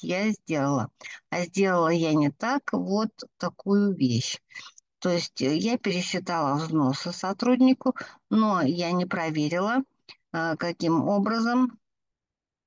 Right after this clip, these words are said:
с базы превышения у меня здесь отражается. А, но я теперь хочу проверить все отчёты, которые у меня по нему возможны.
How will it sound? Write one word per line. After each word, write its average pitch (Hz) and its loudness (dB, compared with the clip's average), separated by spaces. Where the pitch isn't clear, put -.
с 147 -12
базы 180 0
превышения 143 -2
у 85 -2
меня 165 0
здесь 139 -4
отражается. 135 -2
А, 135 -2
но 190 2
я 175 -4
теперь 165 -6
хочу 156 -4
проверить 143 0
все - -4
отчёты, 208 -4
которые 190 0
у 160 4
меня 165 2
по 143 -4
нему 170 2
возможны. 147 0